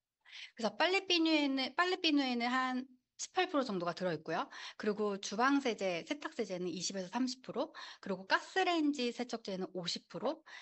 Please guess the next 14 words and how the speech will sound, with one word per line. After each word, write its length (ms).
그리고 240
일반 580
클렌징 440
제품에는 800
오십오 480
에서 120
칠십 420
프로 160
정도가 320
들어있어요. 560
어, 300
빨래 340
비누와 500
세탁세제보다 1200